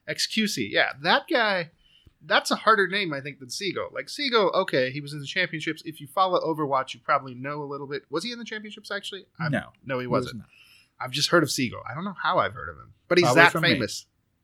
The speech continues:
Speaker 1: There you go. But, like, the other guy,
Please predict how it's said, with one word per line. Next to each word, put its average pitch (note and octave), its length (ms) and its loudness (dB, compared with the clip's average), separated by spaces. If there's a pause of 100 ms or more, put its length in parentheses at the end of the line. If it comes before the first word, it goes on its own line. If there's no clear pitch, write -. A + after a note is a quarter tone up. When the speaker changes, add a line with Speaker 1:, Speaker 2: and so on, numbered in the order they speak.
(500)
Speaker 1:
There A2+ 140 -2
you B2+ 120 -2
go. G#2+ 200 2 (920)
But, D#3 180 0
like, D#3+ 160 0
the D3+ 200 -8
other A#3+ 260 6
guy, G#2 420 -2